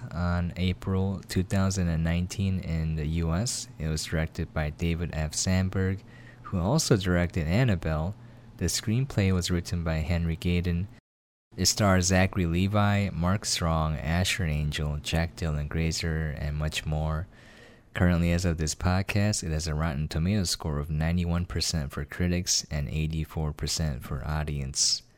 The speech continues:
Here is the movie blurb. "We all have a superhero inside us. It just takes a bit of magic to bring it out. In Billy Batson's case, by shouting out one word, Shazam,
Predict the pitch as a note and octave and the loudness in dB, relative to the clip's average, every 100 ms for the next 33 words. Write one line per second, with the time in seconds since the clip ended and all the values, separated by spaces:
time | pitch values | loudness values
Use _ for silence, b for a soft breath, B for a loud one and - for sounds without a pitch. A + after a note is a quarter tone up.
0 | b b b b - - F2 E2+ C2+ E2 | b b b b -20 -8 -4 -2 -2 -2
1 | D#2+ - D#2+ E2 E2+ E2+ D#2+ E2 E2+ E2+ | -2 -4 -2 0 0 0 0 0 2 4
2 | E2 - b b b b E2+ E2 F#2 G#2+ | 2 -2 b b b b 0 2 4 4
3 | G#2+ G2+ F2+ - G#2 - F2 F2+ F2 D2+ | 4 4 2 2 0 2 2 4 2 2
4 | D#2 - F#2 F2 D2 C2 - - E2 - | 2 2 2 2 2 -2 -4 -6 -4 -2
5 | - E2 - D2+ F2 D#2 D2+ D#2+ E2 D#2+ | 0 -2 -2 -2 0 0 2 2 0 -2
6 | - D2+ D2+ D#2 D2+ D2 C#2+ C2+ - b | -6 -4 0 0 0 0 0 -2 -6 b
7 | b b b b - - D#2+ D#2+ F2+ F2+ | b b b b -16 -4 -2 2 4 4
8 | D#2+ F2 D#2 F2+ D#2 - D#2 D2+ - - | 4 2 0 -2 -2 -2 0 0 -2 0
9 | D#2+ - F#2 F2+ F2+ C#2 E2 C#2+ E2 F2+ | 2 4 4 6 4 2 0 2 2 2
10 | F2 F2 F2+ E2+ D#2+ - - G2 F#2 F#2+ | 2 4 4 2 0 -2 0 2 2 2
11 | F2 F2 D#2 D2+ | 4 4 2 0